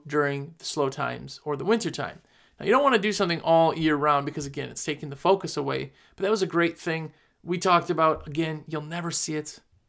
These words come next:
Never. Uh, I still have it on my computer if anybody wants to watch the robot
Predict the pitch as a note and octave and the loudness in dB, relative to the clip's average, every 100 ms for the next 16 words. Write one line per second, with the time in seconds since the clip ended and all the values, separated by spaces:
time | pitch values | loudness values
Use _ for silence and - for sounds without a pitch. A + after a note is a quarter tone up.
0 | _ _ - - - - _ _ _ _ | _ _ -20 -18 -20 -20 _ _ _ _
1 | _ _ _ _ _ _ _ - D3 C3+ | _ _ _ _ _ _ _ -2 0 0
2 | B2 C3 - E3 D3 C#3+ C#3 - - C#3+ | -2 -6 -6 -4 -4 -4 -6 -10 -10 -8
3 | C3 C#3+ C3+ A2 A#1+ C3+ - - E2+ - | -8 -8 -10 -12 -12 -12 -12 -8 -8 -8
4 | D#3 C3 - - C#3+ C#3 C#3 C3 | -6 -6 -6 -6 -2 0 0 -4